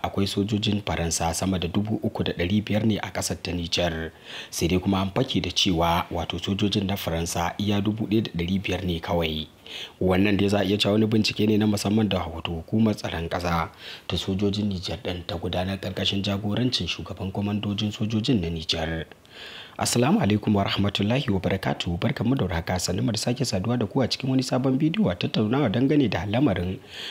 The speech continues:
wato batun kwashe sojojin ƙasar Faransa da ke Nijar. Kuma da aka kiyasta sojojin na Faransa cewa sama da dubu ɗaya da ɗari biyar ne kacal.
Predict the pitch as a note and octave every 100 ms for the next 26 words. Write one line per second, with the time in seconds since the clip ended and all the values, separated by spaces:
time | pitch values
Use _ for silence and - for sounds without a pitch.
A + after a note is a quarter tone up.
0 | - E2+ E2+ F2+ F2 F#2 A2+ - A#2 C3
1 | - A2 A2+ A2 A#2+ A#2 - - E2+ E2
2 | - F2 F2 E2+ F2 E2+ F#2 E2+ E2+ -
3 | - - - - F#2+ F2+ F#2+ G2 G2+ F#2+
4 | F#2+ G2 G2 G2 G#2+ G2 - G2 G#2+ G2+
5 | - G2+ G2 G#2+ G2 G2 G#2 - G#2+ G#2+
6 | F#2 F#2 G#2+ A2+ F#2 F#2 E2 F2+ - F2+
7 | E2